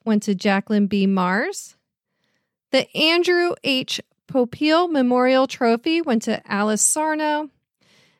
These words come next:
And finally, the U S C A President's Lifetime Achievement Award went to Dougie Hannum. Congratulations to everyone, and to read more about the recipients and their awards, go to U S eventing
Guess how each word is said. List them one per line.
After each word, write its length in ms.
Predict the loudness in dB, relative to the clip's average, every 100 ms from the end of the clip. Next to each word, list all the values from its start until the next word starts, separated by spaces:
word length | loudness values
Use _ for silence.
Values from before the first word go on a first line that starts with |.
| -2
And 280 | 2 2 2
finally, 400 | 2 4 2 0
the 160 | 0
U 300 | 0 2 2
S 160 | 2 0
C 240 | -2 0
A 220 | 2 2 0
President's 840 | 0 0 2 0 -2 -2 -6 -18 _
Lifetime 640 | -2 2 2 0 0 0 0
Achievement 560 | -4 -2 -2 0 -2 0
Award 440 | 2 2 0 -2
went 160 | -4 -2
to 80 | 0
Dougie 380 | 2 2 2 0
Hannum. 520 | 0 0 0 0 -4 -10 _ _ _ _ _ _ -20 _
Congratulations 1200 | -2 2 4 4 4 4 2 4 4 2 2 0 0
to 200 | -2 0
everyone, 680 | 0 0 0 0 0 -2 -4 -10 -14 -2
and 120 | 0
to 120 | 0 0
read 200 | 0 2
more 280 | 2 2 2
about 260 | 2 0
the 80 | 0
recipients 800 | -4 -2 -2 -2 -2 0 0 -2 -2
and 180 | 0
their 160 | 2 2
awards, 560 | 4 4 4 2 -2 -2
go 160 | -2
to 160 | 0 0
U 320 | 0 0 0
S 260 | 0 -2 -4
eventing 680 | -2 2 2 0 -2 -6